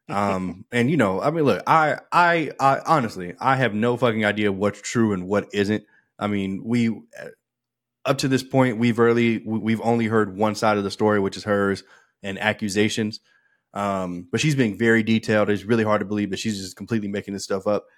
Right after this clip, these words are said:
Speaker 1: But we've seen crazier things. So, uh, if it's true, he's going down, he's going to hell, whatever. Um, if it isn't, then, you know, that sucks. But he's eighty, so he's not gonna live that much longer anyway. Um, and the, the company itself is in good hands. So,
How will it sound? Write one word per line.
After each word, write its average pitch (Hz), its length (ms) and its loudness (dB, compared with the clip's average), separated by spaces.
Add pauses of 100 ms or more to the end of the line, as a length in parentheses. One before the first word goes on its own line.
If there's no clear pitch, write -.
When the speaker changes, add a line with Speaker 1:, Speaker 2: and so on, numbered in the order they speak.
(420)
Speaker 1:
But 151 180 0
we've 220 140 4
seen 262 140 2
crazier 294 360 4
things. 208 540 0
So, 101 480 2 (580)
uh, 98 380 0
if 123 140 0
it's 135 140 2
true, 175 240 2
he's 131 140 -2
going 123 200 2
down, 139 160 2
he's 143 120 0
going 127 160 4
to 123 40 0
hell, 147 300 2
whatever. 135 520 0
Um, 95 520 -2 (540)
if 123 200 0
it 120 80 4
isn't, 151 320 0
then, 107 360 0
you 131 100 -4
know, 110 320 -6 (640)
that 113 160 -6
sucks. - 400 -4
But 95 340 -2 (300)
he's 170 140 4
eighty, 151 420 2 (160)
so 107 320 0
he's 127 140 -4
not 131 100 4
gonna 117 120 0
live 110 100 -2
that 110 80 2
much 107 180 -2
longer 104 240 0
anyway. 98 380 -2 (520)
Um, 92 680 -4
and 98 300 -6
the, 104 140 -4 (200)
the 101 100 -6
company 120 320 4
itself 110 260 2
is 98 80 -6
in 95 100 -4
good 98 140 -2
hands. 87 380 -6
So, 87 260 -4